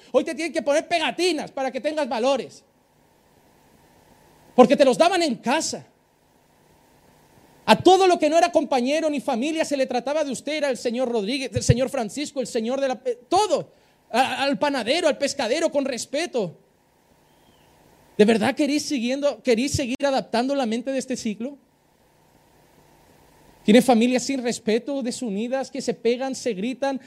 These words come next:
Cada uno en casa va a su habitación, tiene su espacio, tiene su tiempo. Todo el mundo con su teléfono, su tele, su tablet, cada niño en su casa, en su habitación, el papá en otra, la madre en otra.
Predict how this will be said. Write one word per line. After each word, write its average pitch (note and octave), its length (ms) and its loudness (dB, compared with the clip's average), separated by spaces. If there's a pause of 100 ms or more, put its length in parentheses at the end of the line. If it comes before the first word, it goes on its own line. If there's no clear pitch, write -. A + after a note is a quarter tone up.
(140)
Cada C4 240 2
uno C4+ 240 0
en B3+ 80 -4
casa C4 380 -2
va B3 120 0
a C4 60 0
su C#4 120 -4
habitación, A#3+ 640 -4
tiene C4+ 220 -6
su B3+ 120 -6
espacio, C4 580 -4
tiene C4+ 180 -6
su B3 180 -8
tiempo. C#4 560 -4 (680)
Todo C#4+ 160 8
el C#4+ 60 8
mundo C#4 260 2
con C4+ 140 0
su C#4 120 -4
teléfono, C#4+ 560 0
su C4 140 -6
tele, C#4 340 -2
su B3 160 -10
tablet, C#4+ 440 -4
cada C#4+ 300 -2
niño C4+ 400 -2
en C#4+ 60 -6
su C#4 200 -8
casa, C#4+ 360 0
en C#4 100 -2
su - 80 0
habitación, C4+ 520 -2
el C#4 100 -2
papá C4 300 0
en C4 100 -4
otra, D4+ 320 -4
la C#4 100 -6
madre C#4+ 280 -4
en C4+ 80 -4
otra. D4+ 420 -2